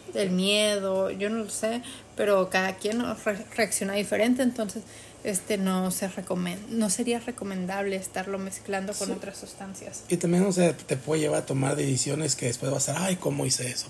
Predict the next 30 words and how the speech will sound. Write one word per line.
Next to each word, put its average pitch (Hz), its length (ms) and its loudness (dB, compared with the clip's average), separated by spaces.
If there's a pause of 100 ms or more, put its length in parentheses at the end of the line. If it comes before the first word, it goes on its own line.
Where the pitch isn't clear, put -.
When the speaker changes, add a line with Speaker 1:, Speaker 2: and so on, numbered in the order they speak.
Speaker 2:
¿Por 120 160 -8
qué 139 160 -4
lo 127 100 -2
hice?". - 300 -8
O - 40 -16
sea, - 100 -16 (760)
pero - 160 -8
sí. - 120 -6 (920)
Adelante, 127 400 -4
Ana. - 80 -12 (1000)
Speaker 1:
La 240 80 -2
siguiente 226 560 -4
es 247 120 -6
la 262 120 0
sorpresa. 196 640 -4 (520)
La 226 80 -2
sorpresa 247 580 -2
es 262 120 -2
otro 254 240 0
de 240 60 0
los 190 100 -2
seis 226 280 -2
tipos 247 360 -4
básicos 233 480 -2
de 226 60 0
emociones 190 580 -4
humanas 208 400 -6
descritas 190 500 -8 (180)
originalmente 208 720 -4
por 208 240 -4